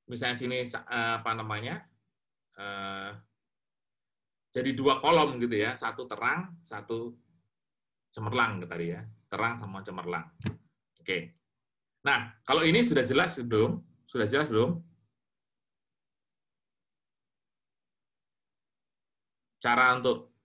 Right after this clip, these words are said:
menghitung ini, nah ini, ini prakteknya gitu ya, prakteknya. Masih dengan Excel ya, masih dengan Excel. Gitu, jadi tentang berat badan tadi,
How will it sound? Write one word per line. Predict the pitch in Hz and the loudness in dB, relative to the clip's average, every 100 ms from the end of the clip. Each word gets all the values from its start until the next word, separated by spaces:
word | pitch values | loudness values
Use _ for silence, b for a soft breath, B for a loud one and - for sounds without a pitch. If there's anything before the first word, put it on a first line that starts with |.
| _ | _
menghitung | 123 123 123 120 | -4 0 2 2
ini, | 117 127 143 | 2 2 2
nah | 123 | 2
ini, | 175 202 | 2 2
ini | 190 | 2
prakteknya | 160 156 170 165 131 | 0 0 -2 0 0
gitu | 110 95 | 0 -4
ya, | - | -4
prakteknya. | 107 110 110 110 87 - _ _ | -6 -6 -8 -8 -10 -16 _ _
Masih | 127 165 | 2 4
dengan | 135 131 | 4 2
Excel | 127 123 151 120 87 | 0 -4 0 0 0
ya, | 101 107 _ _ _ _ _ | -6 -8 _ _ _ _ _
masih | 104 113 | -6 -2
dengan | 101 92 95 | -2 -4 -8
Excel. | 82 90 80 76 _ _ _ _ _ _ _ _ _ _ _ _ _ | -10 -10 -10 -12 _ _ _ _ _ _ _ _ _ _ _ _ _
Gitu, | 101 104 | -4 -2
jadi | 98 117 139 | 2 2 0
tentang | 123 120 113 | 0 0 2
berat | 120 113 | 0 2
badan | 107 107 104 | 0 0 -2
tadi, | 98 139 214 | 0 2 0